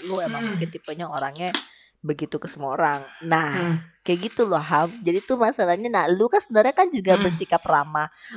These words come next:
Speaker 1: baik itu kan ke se-, semua orang, mau cewek, mau
Speaker 2: Hmm.
Speaker 1: cowok.
Speaker 2: Hmm.
Speaker 1: Nah, masalah tuh ketika, mungkin karena ini aja sih masalah,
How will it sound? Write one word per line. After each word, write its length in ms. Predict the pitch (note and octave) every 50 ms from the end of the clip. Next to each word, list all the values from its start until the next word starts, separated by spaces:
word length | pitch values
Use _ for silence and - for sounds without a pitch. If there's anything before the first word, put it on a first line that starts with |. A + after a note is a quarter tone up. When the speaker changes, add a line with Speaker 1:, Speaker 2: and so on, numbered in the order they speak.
| - -
Speaker 1:
baik 400 | D#3+ D3+ D3 C#3+ D3 D3+ D3+ -
itu 80 | -
kan 160 | - F#4+ F#4+
ke 80 | - F4
se-, 160 | - - -
semua 400 | B3+ - - A#3 G#3+ G3+ G3 D#3+ - -
orang, 400 | - - C#3+ C#3+ D3 D3 D3 C#3
mau 80 | C#3+
cewek, 400 | C#3+ - - - D#3+ D3 D3+ D3
mau 80 | C#3 C#3+
Speaker 2:
Hmm. 160 | G3+ G3+ G3+
Speaker 1:
cowok. 540 | G3 F#3 E3 E3 - - C3 C#3 C#3+ C3 - - _ _ _ _ _ _ -
Speaker 2:
Hmm. 160 | - F#3+ F3 F3+
Speaker 1:
Nah, 140 | - E3 E3 - - _
masalah 400 | - C3+ - - - B2 B2+ D3+
tuh 160 | - A#3+ - - -
ketika, 640 | - - A#3+ A3+ _ - A3+ F#3+ F3+ F3+ F3+ - F#3
mungkin 240 | G3+ - A#4+ A#4 - -
karena 160 | E4 C#4 B3+ - -
ini 180 | B3 B3+ C4+ - -
aja 320 | - D#3+ D#3 D#3 D#3+ D#3+
sih 240 | - - - C3+ -
masalah, 560 | C#3+ D3 - - D#3+ D#3 D3+ D#3 D#3+ F3 -